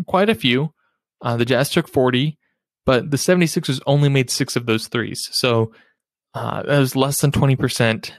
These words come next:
and the math on that's twenty-seven possessions gone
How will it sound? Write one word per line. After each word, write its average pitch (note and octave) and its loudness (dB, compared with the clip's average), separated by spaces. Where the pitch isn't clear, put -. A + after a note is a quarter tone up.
and B2 -4
the A#2 0
math A#2+ -2
on B2+ -4
that's A2+ -2
twenty-seven C3 2
possessions A2+ -2
gone G2+ 0